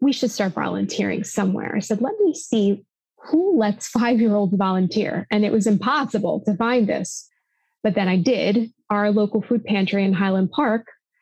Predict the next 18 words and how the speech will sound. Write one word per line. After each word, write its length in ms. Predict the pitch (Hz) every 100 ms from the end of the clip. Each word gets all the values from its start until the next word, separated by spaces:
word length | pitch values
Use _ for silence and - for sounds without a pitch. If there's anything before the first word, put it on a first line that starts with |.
| _ -
it 200 | 190 190
just 180 | 202 196
so 80 | 233
happens, 420 | 240 240 220 202
again, 260 | 208 202
serendipity, 720 | 190 202 196 196 240 226 208 185
the 60 |
woman 380 | 208 185 196 208
who 160 | 196 214
runs 380 | 190 202 202
this 200 | 214 202
program, 720 | - 277 330 233 202 196 214 233 _ _ _ _ _ _ _ _ -
I 80 | 214
worked 320 | 202 226 -
with 100 | 320
her 440 | - 196 190 226 233
at 140 | 226
Rutgers. 500 | 294 311 196 196 -